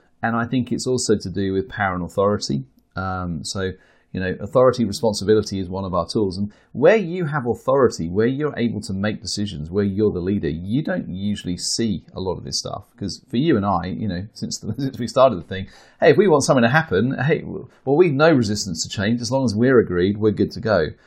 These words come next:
So I think where you have authority, um, then it's relatively straightforward. But where others have responsibility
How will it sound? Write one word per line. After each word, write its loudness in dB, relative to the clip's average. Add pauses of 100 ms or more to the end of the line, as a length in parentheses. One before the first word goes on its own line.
(140)
So 2
I 4
think -2
where 4
you 2
have -2
authority, 2 (580)
um, 2 (120)
then 0
it's -6
relatively -2
straightforward. -2 (260)
But 0
where 2
others 0
have -8
responsibility -2